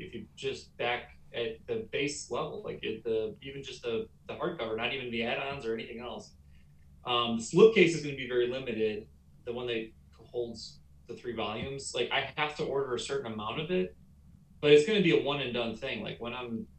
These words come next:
done with it, I'm done with it. I think I'm gonna get maybe, I think it's five hundred I'm getting. Um, and yeah, like, once those five hundred are out, I don't have any plans of making that again. So, like,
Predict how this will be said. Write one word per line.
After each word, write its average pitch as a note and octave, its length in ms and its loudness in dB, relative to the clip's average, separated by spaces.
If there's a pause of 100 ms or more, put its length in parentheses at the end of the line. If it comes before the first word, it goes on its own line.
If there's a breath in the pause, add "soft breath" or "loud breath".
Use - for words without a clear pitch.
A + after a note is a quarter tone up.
(240)
done C#3 200 -2
with C#3 140 -6
it, A2+ 120 2
I'm G#2 140 -4
done A#2 220 -2
with G2+ 120 -8
it. G#2+ 80 -8
I G2+ 60 -8
think - 160 -10
I'm C3 180 -8
gonna A2+ 180 -6
get A2+ 240 -2
maybe, G#2 340 -10 (380)
I - 60 -18
think D#3+ 140 -14
it's - 120 -12
five A2 320 -10
hundred A2+ 220 -10
I'm B2 140 -16
getting. C3+ 300 -12 (600)
Um, A2+ 680 -2 (420)
and B2+ 500 -4
yeah, D#3+ 200 2
like, A2 200 -2
once B2 280 -8
those B2 200 -2
five B2 180 -6
hundred A#2 280 -4
are A2 60 0
out, B2+ 340 -2
I A2 40 -4
don't A2+ 220 -4
have A2 100 -8
any G#2+ 140 -8
plans A2+ 320 -8
of G2 140 -8 (200)
making A2+ 380 -8
that F#2+ 160 -6
again. F#2+ 260 -6
So, - 180 -8
like, - 200 -6